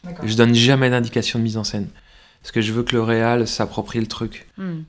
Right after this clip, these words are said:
Speaker 1: Mais par contre, tout ce qui est décor, euh, arrière-plan, euh, ça,
Speaker 2: J'aiguille.
Speaker 1: c'est, ouais.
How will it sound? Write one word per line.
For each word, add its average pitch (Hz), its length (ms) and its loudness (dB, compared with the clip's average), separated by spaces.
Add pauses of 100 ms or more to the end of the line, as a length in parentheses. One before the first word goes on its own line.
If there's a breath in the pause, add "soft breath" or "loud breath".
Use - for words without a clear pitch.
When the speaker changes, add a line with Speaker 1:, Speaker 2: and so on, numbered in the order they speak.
Speaker 1:
Mais 165 80 6
par 170 160 2
contre, 185 140 6
tout 185 100 -4
ce - 60 -4
qui 175 80 4
est - 20 -2
décor, 185 720 8
euh, 156 160 4
arrière-plan, 160 800 2
euh, 170 60 6
ça, 127 300 8
Speaker 2:
J'aiguille. 131 260 6
Speaker 1:
c'est, 165 320 0
ouais. 151 80 0